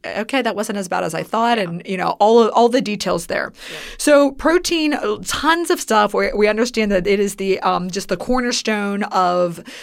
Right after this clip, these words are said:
Speaker 1: the macros and of the diet. And for all of these things, metabolism, helping to keep your skin as tight as possible,
Speaker 2: Mm-hmm.
Speaker 1: helping with muscle mass, lean muscle mass, helping with, um, preventing hair loss and that sort of thing.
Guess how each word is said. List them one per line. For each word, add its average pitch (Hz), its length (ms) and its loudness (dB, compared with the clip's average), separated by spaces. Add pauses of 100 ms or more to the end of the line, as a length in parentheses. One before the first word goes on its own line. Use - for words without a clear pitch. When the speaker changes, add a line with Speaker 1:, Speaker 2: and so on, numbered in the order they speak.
(160)
Speaker 1:
the 208 80 0
macros 220 680 2
and 190 80 -2
of 170 80 -2
the 170 100 0
diet. 202 600 4
And 175 240 -4
for 185 200 0
all 220 160 6
of 208 80 2
these 202 180 -4
things, 190 340 -6
metabolism, 208 760 0
helping 196 420 -2
to 175 140 -2
keep 208 280 -6
your 180 280 0
skin 214 340 -2
as 185 300 -4
tight 202 340 -4
as 180 200 -2
possible, 202 760 -2
Speaker 2:
Mm-hmm. - 320 -14
Speaker 1:
helping 214 280 2
with 196 140 -4
muscle 202 300 0
mass, 190 340 0
lean 202 200 -2
muscle 202 280 -2
mass, 185 320 -2
helping 202 320 0
with, 202 200 -2 (100)
um, 185 140 -2
preventing 190 400 -2
hair 185 240 -2
loss 180 280 -2
and 185 180 -6
that 190 160 0
sort 185 200 -2
of 175 100 0
thing. 180 400 -6